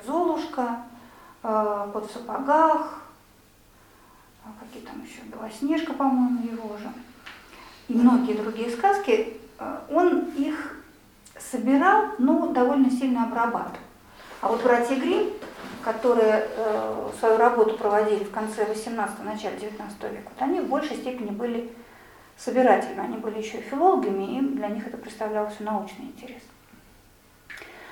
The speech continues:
А русские сказки, м, начали собираться в девятнадцатом веке. Вообще, интерес к русскому, к русской старине, к русскому фольклору, к, к особенностям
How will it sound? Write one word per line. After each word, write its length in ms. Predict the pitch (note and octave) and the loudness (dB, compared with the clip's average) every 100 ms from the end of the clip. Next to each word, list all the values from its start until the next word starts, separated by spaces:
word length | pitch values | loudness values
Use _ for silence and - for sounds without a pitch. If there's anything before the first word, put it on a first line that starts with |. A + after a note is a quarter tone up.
| - - - | -20 -20 -6
А 200 | A3 A3+ | 0 2
русские 320 | F#4 F4+ C#4 | 2 0 -2
сказки, 440 | - E4+ E4+ C4 - - - - - | 2 2 2 -2 -8 -12 -18 -20 -12
м, 440 | B3 B3 B3 A#3 B3 | -4 -2 -2 -2 0
начали 320 | B3+ B3 A3+ | 0 -2 -6
собираться 540 | - A3 A#3 A3 A3 | -6 -2 0 0 -4
в 60 | G3+ | -4
девятнадцатом 640 | G#3+ A3 D4+ E4 - D4 | -4 0 0 0 0 0
веке. 140 | C#4 B3+ | 0 0
Вообще, 160 | C#4 F#4 - A#3 | 0 0 -2 -4
интерес 280 | A3 C4 B3+ | -2 2 2
к 80 | B3+ | 2
русскому, 500 | B3+ B3 A#3 A3+ - - - - - | 0 0 0 0 -2 -12 -20 -20 -20
к 80 | - | -8
русской 260 | B3+ B3 G#3+ | -6 -4 -2
старине, 600 | - A#3 A#3 B3+ D#4 E4+ | 2 2 4 4 6 4
к 100 | - | 2
русскому 360 | A3 A3 G#3 G3+ | -2 -4 -6 -4
фольклору, 840 | G#3 G3+ A#3 C#4+ D#4 D4+ C4+ D4 - | -4 -2 0 4 4 4 2 -2 -8
к, 600 | - G3 G3 F#3+ G3 - - - - - - - - - - - - - - - - - | -2 0 2 2 0 -4 -8 -12 -12 -12 -14 -18 -20 -20 -20 -20 -18 -16 -16 -16 -16 -12
к 320 | A3+ A3 A3 - - - - - | -4 -2 -2 -4 -14 -20 -14 -10
особенностям 760 | G#3+ C4+ A#3+ A3 G#3+ - G#3 | -2 2 4 2 0 -2 -4